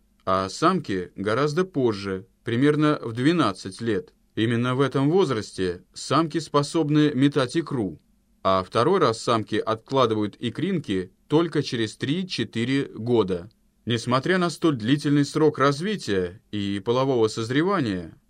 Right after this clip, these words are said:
популяция осетра – поддерживается постоянной за счет огромного количества икринок, отложенных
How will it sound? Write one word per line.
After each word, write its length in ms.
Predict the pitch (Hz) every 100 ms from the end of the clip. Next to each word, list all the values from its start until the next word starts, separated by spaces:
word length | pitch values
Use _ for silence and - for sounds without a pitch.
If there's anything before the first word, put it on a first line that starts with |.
| _ _
популяция 720 | 117 135 143 196 190 185 170
осетра – 800 | - 110 - 190 180 113 87 - _ _ -
поддерживается 800 | 110 110 147 160 165 165 147 135
постоянной 880 | 127 - 127 139 170 165 160 156 -
за 260 | 117 120
счет 320 | 120 - 175 -
огромного 560 | 110 120 143 160 151 131
количества 640 | 123 135 143 131 - 117
икринок, 640 | 110 107 147 190 113 92 - _ _
отложенных 800 | 104 104 135 175 165 170 170 -